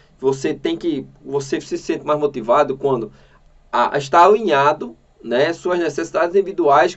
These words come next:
com o objetivo da organização. Você se torna muito mais motivado, quer dizer, seu esforço é maior a, para a busca das metas organizacionais para atender também às suas necessidades. Então, isso aqui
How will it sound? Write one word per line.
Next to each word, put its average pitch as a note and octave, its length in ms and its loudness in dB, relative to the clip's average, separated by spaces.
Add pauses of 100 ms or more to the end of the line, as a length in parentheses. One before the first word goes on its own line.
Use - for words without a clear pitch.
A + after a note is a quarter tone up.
com G#3 100 -6
o C#4+ 140 -2
objetivo G#3+ 560 -4
da F#3+ 120 4
organização. G3+ 580 -4
Você A2+ 220 -10
se C#3+ 140 -8
torna D3+ 320 -2
muito E3 380 -8
mais E3 360 0 (340)
motivado, D#3+ 720 0
quer B2 100 -2
dizer, A#2 160 -2
seu D#3 160 -8
esforço D3 400 -6
é D3 40 -2
maior C#3+ 480 4 (220)
a, B2+ 120 0 (340)
para D3+ 200 6
a - 20 6
busca F#3 360 2
das D#3+ 180 0
metas C#3 240 -2
organizacionais D3+ 680 0 (260)
para B3 180 4
atender A#3 360 4
também G#3+ 340 2
às G#3+ 100 0
suas G#3+ 160 2
necessidades. F3 720 -2
Então, D3 380 -6 (380)
isso C#3+ 280 -8
aqui C#3 400 -8